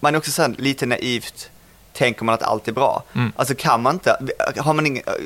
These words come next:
Speaker 1: om man inte ens kan tänka tanken att cashewn skulle kunna vara dåligt, det finns
Speaker 2: Mm.
Speaker 1: ju ingen anledning att kolla upp det.
Speaker 2: Nej, nej,
Speaker 1: Så
Speaker 2: nej.
Speaker 1: att det är jätte-
Speaker 2: Absolut, och det är ju någonting som vi kanske varit, eh, vi har ändå hållit på nu i åtta år med försäljning, eh, och nu vårt åttonde år som sitter vi här. Vi
Speaker 1: Ja.
Speaker 2: kanske borde träffats för tre år sedan.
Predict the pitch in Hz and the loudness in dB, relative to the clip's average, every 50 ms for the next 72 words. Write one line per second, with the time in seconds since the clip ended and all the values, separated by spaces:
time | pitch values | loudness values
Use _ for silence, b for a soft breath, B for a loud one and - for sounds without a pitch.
0 | - - - - - - - - _ - - - - - 151 151 160 165 156 151 | -10 -14 -20 -20 -20 -20 -20 -20 _ -20 -20 -12 -6 0 2 2 2 2 2 0
1 | 127 - 139 127 - 156 151 151 135 123 - - 135 123 127 - - 113 113 110 | 0 0 -2 0 0 0 0 2 0 -2 0 0 -2 -2 0 -2 0 0 0 0
2 | - - 120 110 - - 110 104 - - - - 123 113 110 120 110 110 113 127 | 0 0 -2 -2 0 -4 -6 -8 -8 -6 -4 -2 -2 0 0 0 0 2 4 6
3 | 123 131 135 117 85 71 120 120 - 120 123 127 104 101 131 127 - - 123 131 | 6 6 6 4 2 0 -2 -2 -2 0 0 0 2 2 0 -2 -2 -2 -2 -2
4 | 127 120 117 117 117 113 110 110 107 - 127 120 151 - - - - 123 107 101 | 0 0 0 2 2 0 0 -2 -2 -2 0 0 -2 -4 -6 -2 0 2 2 2
5 | 135 - - 117 110 107 - - - - - - 131 117 107 131 131 127 127 131 | 0 -2 0 0 0 0 -2 -8 -16 -14 -2 0 2 2 2 2 2 2 2 0
6 | 127 - - 123 113 107 107 107 101 101 - - 117 120 - - - 110 107 - | 0 0 4 4 6 6 6 4 2 -2 -2 -2 0 0 0 -2 -4 -4 -4 -4
7 | - - 135 123 131 123 120 143 151 135 120 - 131 117 - 131 120 117 - 127 | 0 2 4 4 6 4 6 6 4 4 4 2 0 0 0 0 0 0 0 0
8 | 113 104 - 110 107 104 - - - - - - 175 151 - 87 82 - - 123 | -2 -2 0 2 2 0 0 -4 -12 -20 -18 -16 -12 -10 -8 -6 -6 -4 -4 -2
9 | 113 113 113 120 131 127 113 117 107 - 110 104 113 123 123 123 - - - 113 | 0 0 0 0 0 -2 -4 -4 -4 -4 -2 -2 0 -2 -2 -4 -4 -2 0 0
10 | 101 98 98 107 110 113 107 - - - 123 104 98 98 98 b b b b b | 0 2 0 0 0 0 -2 -4 -2 0 0 0 0 -2 -6 b b b b b
11 | b b b - - - 113 113 110 113 - - 110 113 110 107 110 107 104 104 | b b b -14 -6 -2 -2 0 0 -2 -2 -2 -2 0 0 2 2 2 2 2
12 | 117 131 127 - 135 135 - 113 104 104 104 101 - - 107 - 110 - - 101 | 0 0 0 0 -2 -2 -2 -2 -2 0 -2 -2 -4 -6 -6 -6 -8 -8 -6 -4
13 | 101 - 113 135 - - - - 104 98 104 110 104 120 120 139 139 127 - 135 | -4 -2 0 -2 -2 -2 -4 -4 -2 0 2 0 0 0 -2 -2 -2 -2 -4 -4
14 | - - 113 - - 117 - - 107 98 95 95 - - 127 127 | -4 -4 -4 -4 -6 -8 -6 -6 -4 -4 -4 -6 -4 -4 -4 -6